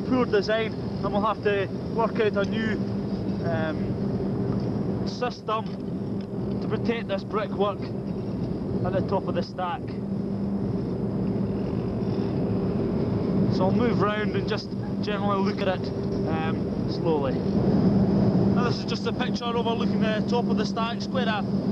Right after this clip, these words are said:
it's quite thick across the head. Uh, I'll measure it in a minute, and the amount of soot build-up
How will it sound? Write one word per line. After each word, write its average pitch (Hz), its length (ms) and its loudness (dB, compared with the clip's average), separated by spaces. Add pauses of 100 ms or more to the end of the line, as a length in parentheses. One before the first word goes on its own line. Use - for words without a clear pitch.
it's 185 80 0
quite 226 180 0
thick 233 160 0
across 214 320 0
the 202 80 -2
head. 233 320 0
Uh, 196 960 4
I'll 208 80 4
measure 202 320 4
it 214 60 4
in 202 100 2
a 202 80 2
minute, 240 320 2
and 196 480 2
the 202 80 2
amount 233 240 0
of 202 60 0
soot 196 340 -4
build-up 240 400 0